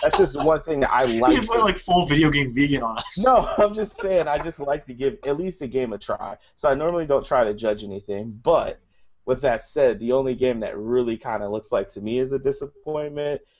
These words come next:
Speaker 1: and I, it, I guess is really not a surprise, is Dishonored two, 'cause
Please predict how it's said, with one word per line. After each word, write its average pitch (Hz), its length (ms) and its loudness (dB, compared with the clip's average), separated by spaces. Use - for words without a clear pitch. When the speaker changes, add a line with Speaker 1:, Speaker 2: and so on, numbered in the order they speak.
Speaker 1:
and 95 480 0
I, 113 180 0
it, 113 140 -4
I 123 80 0
guess 123 220 0
is 113 100 -2
really 117 180 0
not 107 160 0
a 104 60 -2
surprise, 117 480 0
is 104 140 -10
Dishonored 107 480 -4
two, 127 280 -4
'cause 110 200 -4